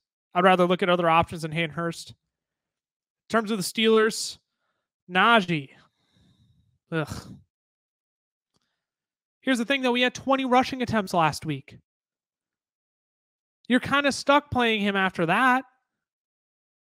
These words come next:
Not a great matchup with the Bengals, but how do you, how do you not start twenty touches? Twenty rushing? How do you not start that?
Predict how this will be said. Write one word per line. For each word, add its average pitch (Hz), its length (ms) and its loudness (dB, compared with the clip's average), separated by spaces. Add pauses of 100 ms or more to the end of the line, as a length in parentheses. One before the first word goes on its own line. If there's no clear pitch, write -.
(580)
Not 269 140 0
a 247 40 0
great 202 360 -2
matchup 214 300 0
with 190 120 -4
the 180 80 -6
Bengals, 165 600 -6 (360)
but 262 120 2
how 269 140 0
do 277 80 -2
you, 269 120 -4 (160)
how 285 180 -4
do 311 80 -4
you 311 140 -6
not 269 320 -2
start 262 540 -2 (720)
twenty 269 340 -4
touches? 196 720 -2 (1500)
Twenty 277 200 -4
rushing? 277 300 0
How 254 140 0
do 294 80 6
you 320 80 4
not 302 200 2
start 277 320 -2
that? 151 280 -4